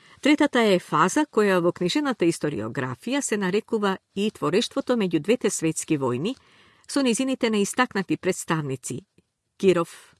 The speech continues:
Мајски, со драмата Илинден, Илјовски, Панов и Крле,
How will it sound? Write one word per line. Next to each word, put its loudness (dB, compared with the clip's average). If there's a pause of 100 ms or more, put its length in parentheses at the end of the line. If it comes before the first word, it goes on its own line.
(180)
Мајски, -4 (680)
со 2
драмата -2
Илинден, -4 (640)
Илјовски, -2 (640)
Панов -4 (560)
и -2
Крле, -4